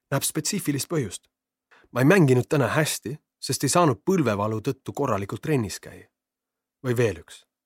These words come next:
Tütar ei kuula ema nõuandeid. Pessimist üldistab. Ma olen emana täielikult läbi kukkunud.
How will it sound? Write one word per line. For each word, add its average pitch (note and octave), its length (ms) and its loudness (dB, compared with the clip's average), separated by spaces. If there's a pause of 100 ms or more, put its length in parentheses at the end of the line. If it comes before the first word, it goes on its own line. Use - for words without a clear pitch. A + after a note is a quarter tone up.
(460)
Tütar F3 320 2
ei A#2+ 100 0
kuula A#2+ 380 0 (280)
ema D3+ 220 4
nõuandeid. F#2+ 600 -4 (400)
Pessimist D3 520 0
üldistab. B2 460 -4 (480)
Ma C3+ 80 2
olen A#2 200 2
emana B2+ 440 4 (300)
täielikult G#2 640 -2
läbi G2+ 200 -6
kukkunud. F#2 460 -14